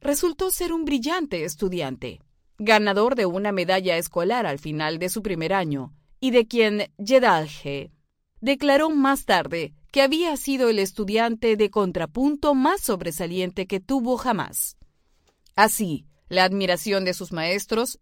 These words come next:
indica que Ravel supo respetar, dominar y someterse a las reglas clásicas de la enseñanza, en claro contraste con Claude Debussy y Sergei Prokofiev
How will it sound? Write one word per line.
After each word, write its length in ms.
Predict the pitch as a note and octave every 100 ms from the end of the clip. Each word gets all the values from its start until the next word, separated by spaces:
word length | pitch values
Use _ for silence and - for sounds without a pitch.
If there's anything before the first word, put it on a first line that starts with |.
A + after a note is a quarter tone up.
| _
indica 480 | C4+ D4 D#4+ D#4+ C#4+
que 320 | - F#3+ - -
Ravel 580 | B3 A3+ E3 D#3 D#3+ -
supo 680 | - - F4 - D#3 C3+ -
respetar, 800 | - E3+ - D3+ D3+ F3 G#3 A#3 - _ -
dominar 680 | A#3 A#3+ A3+ G3+ E3+ E3 - -
y 160 | B3+
someterse 840 | A#3 C4+ B3+ A#3+ C4+ C4+ C4 C4+ B3+
a 120 | B3
las 240 | B3+ A#3
reglas 500 | A#3 B3+ A#3+ B3 A#3+
clásicas 720 | - B3+ C#4+ C#4 G3+ D#3 D#3+
de 160 | E3+ F3+
la 180 | E3+ E3
enseñanza, 760 | F3+ G3+ F#3+ A3 F3 - C3 - _ _ _ _ -
en 180 | - C#4+
claro 320 | C#4+ C4 B3+
contraste 680 | B3 B3 A3+ C4 C4 - B3
con 340 | A3 E3+ D#3 -
Claude 400 | - A#3 F#3+ G3
Debussy 720 | G3 G#3+ A3+ E3 - D#3 D3 - _ _
y 140 | - B3
Sergei 680 | - G3 D#3+ D3 F#3+ F#3
Prokofiev 720 | F#3 G3+ F#3+ G3+ - A#3+ D3